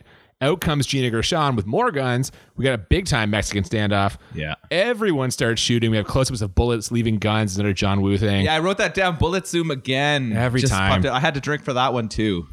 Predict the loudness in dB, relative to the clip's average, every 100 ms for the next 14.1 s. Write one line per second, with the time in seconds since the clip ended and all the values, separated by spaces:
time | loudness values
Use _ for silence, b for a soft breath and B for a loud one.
0 | -14 -4 -2 0 0 0 0 0 0 0
1 | 0 0 0 0 -2 -2 0 0 0 0
2 | -4 -2 0 0 0 -2 -2 -4 -2 0
3 | 0 -2 -2 0 0 0 -2 0 0 0
4 | -2 0 0 0 0 -4 B B B -2
5 | 0 0 0 0 2 0 0 0 0 0
6 | 0 2 2 2 0 -2 0 2 2 2
7 | 2 0 0 -2 -2 -2 -2 -2 0 0
8 | -2 -2 0 0 0 0 0 0 0 -2
9 | 0 -2 0 0 0 0 B B B B
10 | -6 -2 -2 0 0 0 0 0 0 2
11 | 0 0 -2 0 0 2 0 -4 b b
12 | b -4 0 0 0 0 0 -2 0 0
13 | 0 -2 -6 _ _ -6 -2 0 2 0
14 | -2